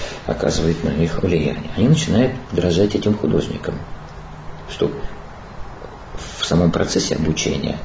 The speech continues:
это нормально и очень хорошо. Не, понимаете? Вот.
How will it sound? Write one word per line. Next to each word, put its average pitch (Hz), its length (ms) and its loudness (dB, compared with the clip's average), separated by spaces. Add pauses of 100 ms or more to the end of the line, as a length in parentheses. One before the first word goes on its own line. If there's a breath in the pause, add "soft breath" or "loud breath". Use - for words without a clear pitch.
это - 200 -4
нормально 76 560 0
и - 60 -8
очень - 200 -8
хорошо. - 300 -2 (880 loud breath)
Не, 76 160 0 (580)
понимаете? - 240 -2 (340 loud breath)
Вот. - 200 -2